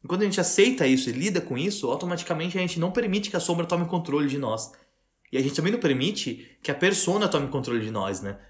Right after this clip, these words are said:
Como eu falei na, no conteúdo da persona. A gente vestia aquela máscara por tanto tempo, de uma forma tão influente na nossa vida,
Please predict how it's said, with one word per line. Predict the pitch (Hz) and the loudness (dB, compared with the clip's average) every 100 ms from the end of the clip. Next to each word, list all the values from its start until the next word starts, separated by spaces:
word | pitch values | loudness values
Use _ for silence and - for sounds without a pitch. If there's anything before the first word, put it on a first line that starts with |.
| - | -10
Como | 113 123 156 | -4 -4 -4
eu | 131 | -8
falei | 123 139 | -2 0
na, | 151 156 | 0 -2
no | 156 | -2
conteúdo | - 156 165 156 | -2 2 2 2
da | 165 | 0
persona. | 196 170 131 - - _ _ - - | 2 0 -2 -4 -16 _ _ -20 -10
A | |
gente | 117 131 | -8 -4
vestia | 135 127 214 | 0 4 4
aquela | 175 131 | 4 2
máscara | 127 - 139 | 0 0 -2
por | 120 131 | 0 -2
tanto | 160 202 - | 0 -2 -4
tempo, | 127 160 135 92 - _ | -4 -4 -6 -8 -12 _
de | 113 | -4
uma | 135 | -4
forma | 131 143 139 | 2 2 2
tão | - - 185 220 - _ | -2 0 0 -2 -10 _
influente | 160 - 131 143 208 - 107 | -8 0 2 4 2 -2 -4
na | 113 | -4
nossa | 110 107 | -4 -4
vida, | 107 170 - | -4 -2 -2